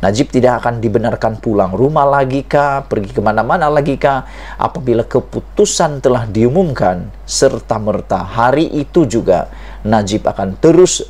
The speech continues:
dibawa masuk penjara. Dan ikuti terus, inilah yang dikatakan oleh Ketua Hakim Negara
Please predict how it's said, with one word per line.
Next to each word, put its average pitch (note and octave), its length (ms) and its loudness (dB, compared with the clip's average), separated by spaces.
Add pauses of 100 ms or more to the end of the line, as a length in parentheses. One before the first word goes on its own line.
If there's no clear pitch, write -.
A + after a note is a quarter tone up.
dibawa G2 640 2
masuk G2+ 640 -2 (400)
penjara. G2 640 2 (1300)
Dan F#3+ 320 2
ikuti G3+ 320 0
terus, G#3+ 480 2 (240)
inilah D#3 640 4 (320)
yang A#2 160 4
dikatakan A2+ 640 -2
oleh G2 320 4 (320)
Ketua F#3 400 2
Hakim B2 480 -2
Negara G#2 560 2